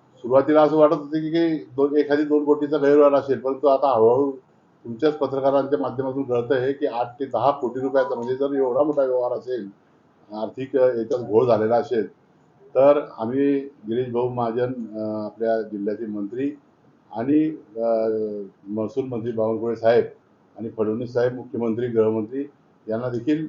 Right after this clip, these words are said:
निवेदनाद्वारे आम्ही या ठिकाणी मागणी करू की याची एखादी यंत्रणा, स्वतंत्र यंत्रणा किंवा एसआयटी सारखी एखादी एजन्सी मार्फत याची चौकशी झाली पाहिजे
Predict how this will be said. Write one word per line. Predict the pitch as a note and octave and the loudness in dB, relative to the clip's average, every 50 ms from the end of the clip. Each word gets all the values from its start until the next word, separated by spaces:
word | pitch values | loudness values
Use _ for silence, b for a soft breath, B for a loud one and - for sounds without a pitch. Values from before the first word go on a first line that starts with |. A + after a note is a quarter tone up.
| - - A#2+ | -10 -12 -10
निवेदनाद्वारे | A#2 A#2 A#2 A#2+ A#2+ A#2+ A#2 A#2+ A#2 A2+ A2+ A2 A#2 B2 B2 | -6 -4 -2 0 0 0 0 0 0 2 2 2 2 0 -2
आम्ही | A#2+ A2+ A2+ A2+ A2+ | -2 -2 -2 0 0
या | A2+ | 0
ठिकाणी | G#2+ - G2+ A2 A2 | -2 -2 -4 -4 -4
मागणी | G#2 G2+ G2 G#2 A2+ D3 | -4 -4 -4 -4 -2 -2
करू | C#3+ C3+ A2+ A2 A2 G#2 | 0 0 0 0 -2 -4
की | F#2 - - - - - - - _ _ - B2 A#2+ | -6 -10 -16 -18 -18 -18 -20 -20 _ _ -12 -8 -8
याची | A2+ A2+ - C3+ C#3 | -8 -8 -6 -4 -4
एखादी | C#3 A2+ A2+ A2+ A2+ A#2+ A#2 A2+ | -4 -4 -4 -8 -8 -6 -2 -2
यंत्रणा, | A2 G#2+ - - - _ A#2+ A#2+ C3 C3+ C3+ C#3 | -2 -2 -4 -12 -18 _ -6 -4 -2 0 -2 -2
स्वतंत्र | C3 - - A2 - C#3+ C#3+ C#3 C#3 C#3 | -4 -4 -6 -6 -4 -4 -2 0 2 0
यंत्रणा | C#3 C3 C3 B2+ B2+ B2+ C3 C3+ | 0 0 -2 -4 -6 -4 -4 -4
किंवा | C3+ C3+ - C#3+ D#3 E3 F3 F3+ F3 F3+ - - - - - - | -6 -6 -4 -2 0 2 2 0 0 -4 -10 -12 -12 -10 -8 -8
एसआयटी | B2+ A#2+ - C#3 C3+ - D3 | -8 -2 0 0 0 0 -4
सारखी | C3+ - B2 A2+ - C3+ C3 | -2 -2 -2 -2 -2 -2 -4
एखादी | B2 A#2+ B2 A#2+ B2+ B2 | -4 -4 -4 -4 -4 -6
एजन्सी | A#2 A2+ B2+ B2 A#2 B2 C3 | -6 -6 -8 -10 -12 -12 -10
मार्फत | B2+ A#2+ A#2+ A2 - - D3+ D#3 - - - _ _ _ _ _ _ _ _ - | -4 -4 -4 -2 2 2 2 2 0 -4 -14 _ _ _ _ _ _ _ _ -6
याची | G#2+ A2 A2 C3 B2 | -6 -6 -6 -6 -10
चौकशी | A#2 B2+ A#2+ A2+ G#2+ A2 A2+ G#2+ C3+ C3+ | -6 -4 -2 -2 -2 -4 -6 -6 -4 -4
झाली | A2+ G2 G2+ A#2 C3+ | -2 -2 -2 -2 0
पाहिजे | C3+ C#3 C3+ C3 C3 D3 D#3 D#3+ D#3+ | 2 2 2 2 2 0 0 0 -2